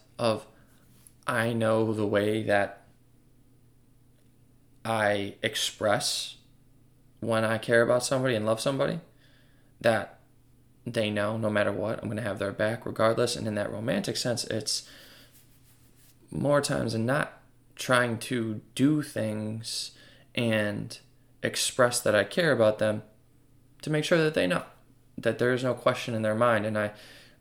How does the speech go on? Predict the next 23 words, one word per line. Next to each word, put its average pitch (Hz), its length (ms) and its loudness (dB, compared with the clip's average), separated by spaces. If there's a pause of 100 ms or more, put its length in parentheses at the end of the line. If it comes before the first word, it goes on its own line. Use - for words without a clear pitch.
grew 120 260 2
up 123 160 4
on 104 200 2
that 101 280 -2 (360)
coming 107 340 -2
from 107 460 -2
my 104 160 2
mother. 110 320 2
It 95 60 -2
was 107 120 -2
always 104 640 -2 (800)
showing 113 840 2
and 104 520 -4 (500)
continuing 107 720 -2
to 120 280 -6
have 113 220 -4
that 107 180 0
reassurance 107 1000 -2 (500)
for - 160 4
somebody 101 560 4 (280)
to - 100 -10
do 135 200 -2
that. - 240 -10